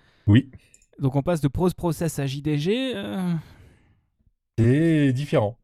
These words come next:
Speaker 1: Voilà, c'est, c'est, c'est autre chose. Je sais pas ce qu'il pourra faire. Donc on va
Speaker 2: Mais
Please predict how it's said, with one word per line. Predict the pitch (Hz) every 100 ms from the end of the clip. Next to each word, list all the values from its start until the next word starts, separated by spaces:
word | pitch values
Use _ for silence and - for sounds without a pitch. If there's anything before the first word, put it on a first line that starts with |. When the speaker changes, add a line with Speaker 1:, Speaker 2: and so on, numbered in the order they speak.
| _
Speaker 1:
Voilà, | 113 101 90
c'est, | - 87 85
c'est, | - -
c'est | -
autre | 95 117
chose. | 82 80 - _
Je | 107 104
sais | -
pas | 107 107
ce |
qu'il | -
pourra | - 92
faire. | - - _ _ _ _ _ _ -
Donc | 127
on | 131
va |
Speaker 2:
Mais | 113